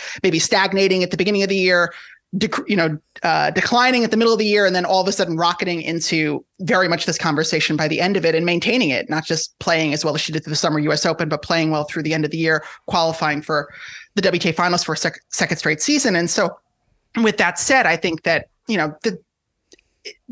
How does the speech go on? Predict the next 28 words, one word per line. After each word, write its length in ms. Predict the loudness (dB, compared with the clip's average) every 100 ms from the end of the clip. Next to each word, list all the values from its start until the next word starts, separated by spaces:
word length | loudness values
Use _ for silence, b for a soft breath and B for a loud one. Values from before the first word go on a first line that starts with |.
| -2
it 40 |
was 140 | 2 2
a 80 | 0
totally 420 | 2 2 4 2
unforgettable 600 | 2 2 2 2 2 0
year 220 | 0 -2
for 100 | -2
Coco 220 | -6 -4
Gauff. 180 | -2 -2
In 80 | 0
many 180 | 2 4
ways, 220 | 4 2
it 80 | 0
feels 160 | 0
like 80 | 0
she's 200 | 0 0
set 160 | -2 -2
for 80 | -2
life. 240 | -2 -2
I 80 | -4
feel 100 | -2
like 80 | 0
she 80 | 0
doesn't 160 | 0
really 200 | 0 0
have 120 | -2 -4
to 80 |
do 260 | -2 0 0